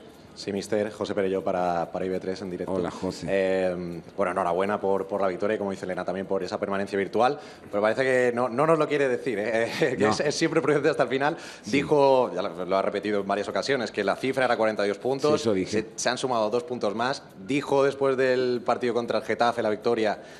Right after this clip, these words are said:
Speaker 1: que con una más, con una victoria más, el equipo estaría salvado. Eh,
Speaker 2: Eso
Speaker 1: ¿por
Speaker 2: no
Speaker 1: qué,
Speaker 2: lo
Speaker 1: por qué
Speaker 2: dije.
Speaker 1: no, no? Sí.
Speaker 2: Eso no lo dije.
Speaker 1: Sí, sí,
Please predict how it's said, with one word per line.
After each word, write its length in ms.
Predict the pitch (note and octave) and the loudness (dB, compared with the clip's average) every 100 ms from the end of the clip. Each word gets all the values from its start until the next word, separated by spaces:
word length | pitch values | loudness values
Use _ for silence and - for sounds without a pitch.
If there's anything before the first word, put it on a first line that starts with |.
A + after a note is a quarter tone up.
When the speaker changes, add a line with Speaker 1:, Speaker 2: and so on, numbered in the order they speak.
| - | -10
Speaker 1:
que 160 | - B2 | -6 -2
con 180 | B2 D3 | 0 0
una 200 | F3 D#3+ | 2 2
más, 460 | C3+ G#2+ - - - | 2 -2 -8 -14 -12
con 140 | - B2 | -4 0
una 100 | D3 | 2
victoria 380 | C#3+ C#3+ C3 A#2+ | 2 2 2 2
más, 420 | G#2+ F#2 - - - - - | 0 -2 -8 -16 -20 -18 -6
el 140 | G#2+ | -2
equipo 240 | A2+ C#3 D#3 | 0 2 2
estaría 300 | D3 C3+ A#2+ | 2 2 2
salvado. 540 | A#2+ C3 D3 D#3+ E3 - - - | 2 4 4 4 0 -4 -14 -6
Eh, 440 | - B2 B2 B2 A#2+ | 0 2 4 4 4
Speaker 2:
Eso 160 | B2+ | 4
Speaker 1:
¿por 80 | D3 | 4
Speaker 2:
no 80 | C3+ | 6
Speaker 1:
qué, 60 | |
Speaker 2:
lo 100 | B2+ | 6
Speaker 1:
por 140 | A#2 - | 6 6
qué 60 | |
Speaker 2:
dije. 100 | - | 6
Speaker 1:
no, 100 | F3+ | 4
no? 180 | D#3+ D3+ | 2 0
Sí. 160 | - C#3 | -2 -2
Speaker 2:
Eso 240 | G2+ G2+ A2 | 0 0 0
no 140 | G2+ | 0
lo 100 | F#2 | 0
dije. 240 | F2 E2 - | 0 -2 -8
Speaker 1:
Sí, 60 | |
sí, 80 | - | -10